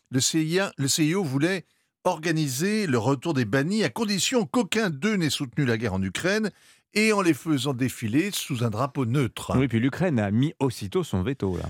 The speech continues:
Speaker 1: Avec indignation, en traitant le C I O de promoteur de la guerre, du meurtre et de la destruction.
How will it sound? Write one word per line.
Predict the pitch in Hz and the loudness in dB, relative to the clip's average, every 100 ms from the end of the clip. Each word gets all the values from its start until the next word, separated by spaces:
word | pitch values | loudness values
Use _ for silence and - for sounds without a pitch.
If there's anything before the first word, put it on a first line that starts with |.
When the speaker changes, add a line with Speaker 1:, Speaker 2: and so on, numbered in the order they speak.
| 98 | 0
Speaker 1:
Avec | 190 240 | 0 2
indignation, | 247 233 240 233 - 214 226 202 | 2 2 2 2 0 0 0 2
en | 175 | 0
traitant | - 190 196 | 0 0 2
le | |
C | 180 - 185 | 2 2 2
I | 190 | 2
O | 226 | 2
de | 180 | 2
promoteur | 170 - 233 233 202 - 180 | 0 0 0 2 2 2 0
de | 131 | 2
la | 131 | 0
guerre, | 120 139 190 156 113 | 0 0 2 0 -2
du | 139 | 0
meurtre | 147 175 214 170 - 156 156 | 2 2 2 -2 -6 -8 0
et | 170 | 0
de | 143 | 2
la | 143 | 0
destruction. | 117 214 - - 151 - - 123 | 0 -2 -2 -4 -4 -4 -2 -2